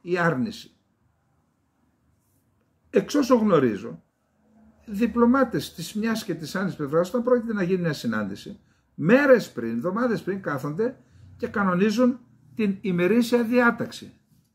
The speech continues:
την ατζέντα που λένε στα αγγλικά. Θα, ε, εμείς θέλουμε να συζητήσουμε ένα, δύο, τρία, πέντε.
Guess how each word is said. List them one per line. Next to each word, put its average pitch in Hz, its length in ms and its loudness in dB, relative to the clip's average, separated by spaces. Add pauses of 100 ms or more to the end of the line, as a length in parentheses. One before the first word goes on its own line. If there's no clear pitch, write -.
την 214 160 -6
ατζέντα 208 520 4
που 147 120 -4
λένε 135 240 0
στα 123 240 -2
αγγλικά. 110 580 -6 (760)
Θα, 196 360 -2
ε, 160 440 4
εμείς 208 420 0
θέλουμε 226 280 0
να 202 100 2
συζητήσουμε 190 520 -2
ένα, 196 220 2
δύο, 196 260 2
τρία, 208 280 0
πέντε. 139 420 -2